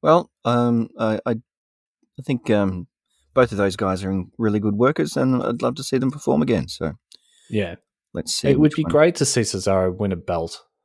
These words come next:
Speaker 2: of some subscri-, like, I, I know we say that about almost every single person who comes <laughs> across to A E W, but, um, yeah, man, like, I wasn't a massive, um, like, I liked Cesaro. I've always really respected his work. I wasn't a massive fan in W W E, but I did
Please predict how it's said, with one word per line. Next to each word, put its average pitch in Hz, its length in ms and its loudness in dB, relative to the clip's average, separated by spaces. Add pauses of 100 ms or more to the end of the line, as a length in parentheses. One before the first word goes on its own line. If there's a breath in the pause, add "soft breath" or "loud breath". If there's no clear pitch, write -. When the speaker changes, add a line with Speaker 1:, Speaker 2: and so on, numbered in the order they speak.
(680)
Speaker 2:
of - 140 -2
some 90 260 2
subscri-, - 520 -4
like, 98 240 -2
I, 104 80 4
I 107 160 0
know 107 340 6 (760 loud breath)
we 110 80 2
say 107 180 4
that 95 200 2
about 95 320 2
almost 104 380 -2
every 98 140 -2
single 95 260 -4
person 92 360 -4
who 92 60 -4
comes - 280 -4
<laughs> - 0 -
across - 500 2
to 151 120 4
A 143 160 4
E 151 40 0
W, 160 360 4
but, 101 220 0 (640 loud breath)
um, 85 340 -4 (840)
yeah, 120 160 6
man, 101 280 0 (180)
like, 107 360 -6
I 147 100 6
wasn't 180 360 6
a 113 60 0
massive, 110 800 -2
um, 87 520 -6 (120)
like, 110 100 -4
I 143 60 8
liked 127 340 4
Cesaro. 113 540 2
I've 98 200 -2
always 110 280 4
really 104 180 4
respected 90 440 0
his 87 180 -2
work. 95 260 4
I 104 40 6
wasn't 107 220 4
a 92 40 2
massive 92 300 0
fan 92 280 0
in 90 100 -2
W 90 200 0
W 92 320 0
E, 90 120 0
but 98 100 0
I 107 60 6
did 113 300 4